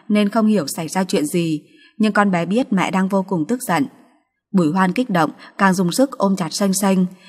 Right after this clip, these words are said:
đến mức nó cảm thấy đau. Nó muốn ngoái đầu quan sát xung quanh,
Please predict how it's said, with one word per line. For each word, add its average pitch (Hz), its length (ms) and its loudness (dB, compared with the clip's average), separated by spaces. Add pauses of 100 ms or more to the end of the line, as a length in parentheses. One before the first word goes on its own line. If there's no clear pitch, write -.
(120)
đến 180 220 2
mức 269 180 2
nó 185 160 2
cảm 180 200 -2
thấy 170 180 -4
đau. 190 360 4 (600)
Nó 185 140 4
muốn 180 280 4
ngoái 175 180 2
đầu 180 220 2
quan 202 200 0
sát 254 200 0
xung 208 160 0
quanh, 196 320 2